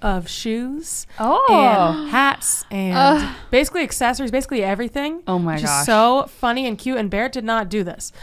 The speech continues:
Speaker 1: It's just hilarious. Um, it's really giving Amy and Danny. Did you do this though?
Speaker 2: I don't know.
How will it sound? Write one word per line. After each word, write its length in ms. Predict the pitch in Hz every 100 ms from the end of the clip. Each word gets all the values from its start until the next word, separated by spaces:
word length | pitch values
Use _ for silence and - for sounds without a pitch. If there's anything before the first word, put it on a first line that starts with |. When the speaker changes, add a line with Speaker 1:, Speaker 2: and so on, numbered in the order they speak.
| -
Speaker 1:
It's 140 | 214 226
just 160 | -
hilarious. 640 | 220 202 208 247 294 - - - - -
Um, 420 | 220 208 190 175 -
it's 160 | 214 -
really 160 | 240
giving 320 | 226 240 220 202
Amy 340 | 208 220 226
and 140 | 220 185
Danny. 440 | 196 196 233 285
Did 200 | 254 226
you 260 | 170 233 392
do 120 | 466 466
this 140 | 480
though? 280 | - 453 453 - _ - - 214
Speaker 2:
I 180 | 175
don't 220 | 175 170 175
know. 420 | 170 170 175